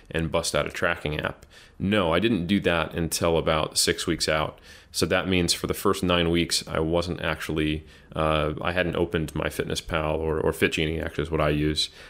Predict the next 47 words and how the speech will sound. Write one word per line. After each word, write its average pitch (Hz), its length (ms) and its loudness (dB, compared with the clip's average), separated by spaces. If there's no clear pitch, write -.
Uh, 78 240 -2
and 85 140 2
I 82 140 0
ha-, 87 180 0
I 92 80 0
wasn't 90 280 0
using 90 240 2
my 82 140 0
food 87 260 0
scale 82 380 2
unless 101 480 2
there 95 160 2
was 85 160 4
something 87 460 2
where, 82 640 0
um, 80 760 0
a - 100 -4
small 85 300 2
change 80 340 0
could 82 100 0
make 78 100 0
a 76 60 2
large 82 280 0
difference 80 320 -2
in 73 80 -8
calories, 80 640 -2
uh, 76 160 0
or 85 180 2
I 82 40 4
just, 80 200 -2
it 95 40 2
was 87 120 0
a 82 60 0
food 95 180 2
I 80 60 6
wasn't 80 220 4
aware 82 360 6
of, 73 380 0
like, - 200 -2
"Oh, 131 220 2
what 98 160 4
is 117 140 2
this 76 100 2
portion 80 340 0
size? - 240 -2
I'm 73 80 -6
curious." 78 520 2